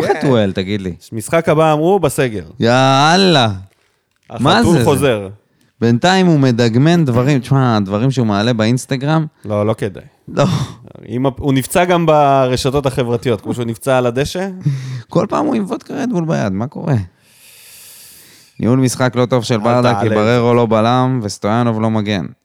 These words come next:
Speaker 2: בדש שחקן איטי, עוצר את המשחק כמו ספורי, וזה משגע. עוד משחק שצריך להרים כדורים מהאגפים, ואין את חמד.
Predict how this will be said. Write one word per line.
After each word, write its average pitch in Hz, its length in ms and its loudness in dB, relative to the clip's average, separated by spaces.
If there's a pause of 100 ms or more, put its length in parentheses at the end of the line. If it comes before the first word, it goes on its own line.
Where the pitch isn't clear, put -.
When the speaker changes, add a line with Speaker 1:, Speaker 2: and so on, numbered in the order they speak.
(880)
Speaker 2:
בדש 127 300 0
שחקן 127 380 -4
איטי, 135 340 -2
עוצר 127 240 -2
את 110 80 -8
המשחק 113 440 -4
כמו 107 180 -4
ספורי, 143 480 -4
וזה 101 180 -4
משגע. 98 420 -4 (480)
עוד 127 200 -4
משחק 120 360 -6
שצריך - 340 -10
להרים 107 280 -4
כדורים 107 360 -2
מהאגפים, 101 500 -2
ואין 110 220 0
את 107 100 -6
חמד. 113 400 -4